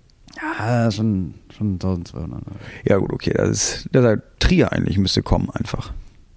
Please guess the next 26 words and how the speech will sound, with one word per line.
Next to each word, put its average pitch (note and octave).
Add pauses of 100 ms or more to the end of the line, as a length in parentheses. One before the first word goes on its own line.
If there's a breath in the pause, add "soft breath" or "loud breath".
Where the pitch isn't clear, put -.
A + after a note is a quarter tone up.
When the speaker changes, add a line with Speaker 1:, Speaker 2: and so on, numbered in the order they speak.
Speaker 1:
Also C3
jeder F3+
Tausendste F3+
muss G#2+
kommen. E2 (540)
Also A2
Trier F3+
hat D3+
hunderttausend D#3+
Einwohner? F3+ (580)
Speaker 2:
Also A2+
jeder A#2+
Hundertste. A#2
Speaker 1:
Nee, C3+
jeder A#2+
Hund-, C#3
wow, F2+
wow. C#2+ (380)
Boah, G2+
das F#2+
ist -
richtig -
verrückt. F2+
Speaker 2:
Jeder F#3
Speaker 1:
Jeder F3+
Speaker 2:
Hundertste F3